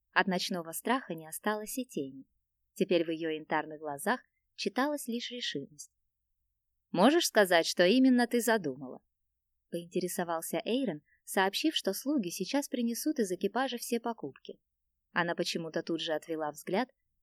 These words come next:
сказала как бы между прочим: «Всего лишь соответствую образу целительницы». Нет, она точно что-то задумала. И тот факт, что рассказывать не желает, повод лишний раз насторожиться.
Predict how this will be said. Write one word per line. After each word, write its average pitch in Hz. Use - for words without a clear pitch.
сказала 226
как 254
бы 254
между 233
прочим: -
«Всего 240
лишь 320
соответствую 285
образу 294
целительницы». 196
Нет, 180
она 214
точно 277
что-то 233
задумала. 151
И 190
тот 202
факт, 196
что 190
рассказывать 175
не 175
желает, 180
повод 294
лишний 254
раз 202
насторожиться. 226